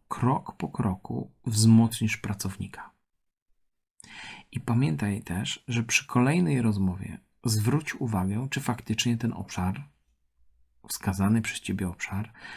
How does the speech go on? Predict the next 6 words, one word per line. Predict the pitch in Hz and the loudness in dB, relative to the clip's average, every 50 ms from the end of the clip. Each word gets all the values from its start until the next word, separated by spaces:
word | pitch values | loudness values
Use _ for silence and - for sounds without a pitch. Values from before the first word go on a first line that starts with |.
| - - - | -12 -2 0
jest | 98 98 - - - | 0 0 0 -2 -8
poprawiony. | - 117 117 143 143 151 156 147 127 98 90 - - - - - - - _ - - - - - - - | -10 -6 -2 0 0 2 2 2 2 0 -2 -4 -10 -16 -20 -20 -20 -20 _ -20 -20 -20 -20 -20 -2 4
Im | - 117 120 | 6 8 8
więcej | 135 165 185 190 196 175 147 139 | 10 8 6 6 4 4 4 4
razy | 131 127 117 107 98 90 | 4 2 2 2 0 0
zwrócisz | - - 120 123 123 120 - 123 - - | -2 0 0 0 0 0 -2 -4 -4 -8